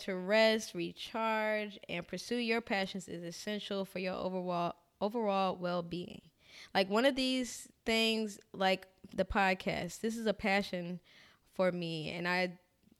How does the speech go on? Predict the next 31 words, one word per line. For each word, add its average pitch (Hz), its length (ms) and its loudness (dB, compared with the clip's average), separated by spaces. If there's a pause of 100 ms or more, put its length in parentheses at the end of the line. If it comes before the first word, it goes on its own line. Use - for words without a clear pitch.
didn't 214 280 0
realize 196 480 0
that 175 120 0
I 170 140 2
had 175 460 -2 (340)
the, 160 720 -4 (720)
the, 156 200 -6 (180)
the 170 80 -2
voice 214 340 2
that 202 100 2
I, 180 220 4 (400)
I 202 140 4
knew 277 180 4
that 277 160 10
I - 20 2
had 254 200 6
the 202 60 -2
voice, 220 280 2
but 196 80 0
I 196 80 4
just 208 140 -2
wanted 233 180 -2
to 208 80 -4
be 202 120 0
able 196 140 0
to, - 140 -6
be 185 140 0
able 175 100 2
to 160 80 -4
speak - 380 -6
to - 120 -6